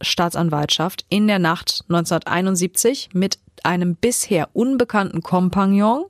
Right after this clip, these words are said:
von hinten mit eben dieser Bauklammer erschlagen haben. Die Täter, die nahmen damals Goldmünzen und Bargeld im Wert von siebenhundertfünfzig Mark mit.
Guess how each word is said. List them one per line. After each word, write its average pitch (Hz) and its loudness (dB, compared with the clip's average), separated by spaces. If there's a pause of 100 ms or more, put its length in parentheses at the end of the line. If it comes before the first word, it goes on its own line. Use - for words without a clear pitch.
(140)
von 240 0
hinten 214 -2
mit 226 2
eben 220 2
dieser 175 2
Bauklammer 170 0 (220)
erschlagen 135 -4
haben. 139 -8 (960)
Die 185 0
Täter, 233 2
die 214 0
nahmen 190 2
damals 175 2
Goldmünzen 240 0
und 220 0
Bargeld 156 0
im 170 2
Wert 175 2
von 185 0
siebenhundertfünfzig 196 0
Mark 156 -2
mit. - -8